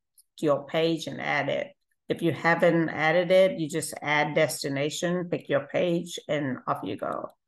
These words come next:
So I already done all that. So I'm gonna create a new stream. And then I always pick the live stream and then destination.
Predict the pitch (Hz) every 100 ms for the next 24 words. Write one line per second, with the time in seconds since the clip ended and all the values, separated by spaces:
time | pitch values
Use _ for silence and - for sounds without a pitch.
0 | _ _ _ _ - 175 165 208 202 175
1 | 147 - 175 160 156 156 135 131 127 123
2 | 113 - - 151 147 143 139 143 - 170
3 | 170 156 - 170 170 180 196 196 170 175
4 | 175 170 170 - - 156 135 139 160 196
5 | 190 _ - - - _ 156 151 143 143
6 | 147 143 139 - 156 170 202 - _ 190
7 | 175 - - - 147 139 139 139 160 170
8 | - - 202 202 202 202 220 214 _ -
9 | _ _ _ - 165 147 - 151 147 143
10 | 156 156 160 170 156 151 156 - 135 135
11 | 143 143